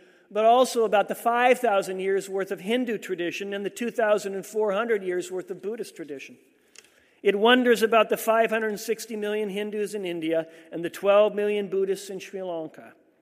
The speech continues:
What do they have? What do they find when they go looking for God the Father with all their open hearts?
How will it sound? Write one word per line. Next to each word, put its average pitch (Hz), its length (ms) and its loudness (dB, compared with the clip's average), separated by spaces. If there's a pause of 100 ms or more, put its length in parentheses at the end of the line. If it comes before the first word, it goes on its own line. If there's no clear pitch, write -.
(360)
What 226 380 -2
do 277 140 -8
they 285 280 -2
have? - 360 -20 (1040)
What 233 280 -2
do 269 80 0
they 240 180 4
find 185 500 0
when 185 140 -4
they 190 160 -4
go 196 160 -2
looking 190 400 -6
for 190 160 -10
God 185 400 0
the 202 80 -6
Father 151 500 -6 (400)
with 156 140 -10
all 170 340 0
their 170 200 -4
open 156 260 -8
hearts? - 520 -20